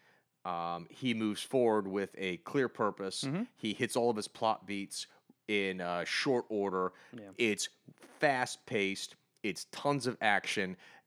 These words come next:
Speaker 1: And for a kid's title, that's important. I don't think you go more than a page or two without some kind of action.
Speaker 2: Yeah.
Speaker 1: So,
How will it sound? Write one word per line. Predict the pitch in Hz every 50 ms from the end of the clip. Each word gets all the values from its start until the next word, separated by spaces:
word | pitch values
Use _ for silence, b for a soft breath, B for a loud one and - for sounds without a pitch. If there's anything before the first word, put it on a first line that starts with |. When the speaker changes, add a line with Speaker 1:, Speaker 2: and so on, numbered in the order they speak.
| -
Speaker 1:
And | 110 107 104 101 98
for | - - 110 101
a | 92
kid's | - - 151 131 117 -
title, | - 113 101 101 101 98 95
that's | 95 92 - -
important. | 95 85 - - 127 117 113 113 107 -
I | 110 117
don't | 123 113
think | - - 113 107 - -
you | 113
go | 101 92 113 107 104
more | 101 104 107 110 104
than | 95 104 101 98 -
a | 95 92 85
page | - - - 123 117 110 110 110 101 - - -
or | 104 101 95 92
two | - - - 113 110 107 101
without | 92 92 87 - - - 101 98 95 92 - _ _ _ _ -
some | - - - - 123 113 107 101
kind | - - 107 101 101 95 90
of | 85 78 - -
action. | 87 90 85 - - - - 73 - - -
Speaker 2:
Yeah. | 123 113 104 98 95 98
Speaker 1:
So, | - - - 127 113 104 101 98 95